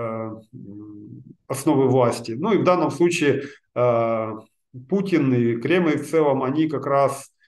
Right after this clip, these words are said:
э, и видят, э, исторические, э, вот аналогии как, э, обоснование для того, чтобы, э, продолжать, э, захватническую политику, да, э, и, э,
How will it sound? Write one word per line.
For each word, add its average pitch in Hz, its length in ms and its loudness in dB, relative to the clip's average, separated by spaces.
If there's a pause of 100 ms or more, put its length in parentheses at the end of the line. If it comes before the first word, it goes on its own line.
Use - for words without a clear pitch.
(240)
э, 120 300 -8
и 135 160 -6
видят, 131 480 0
э, 113 280 -4 (160)
исторические, 127 920 0 (340)
э, 113 40 -16 (300)
вот 113 220 -6
аналогии 147 720 4
как, - 460 -2
э, 131 40 -4
обоснование 147 1120 0
для 127 140 -4
того, 135 560 -2
чтобы, 123 540 -2 (320)
э, 113 440 -4
продолжать, 131 680 2
э, 113 440 -6
захватническую 120 800 -2
политику, 170 540 0
да, 143 460 2
э, 123 300 -2
и, 156 300 4
э, 135 360 2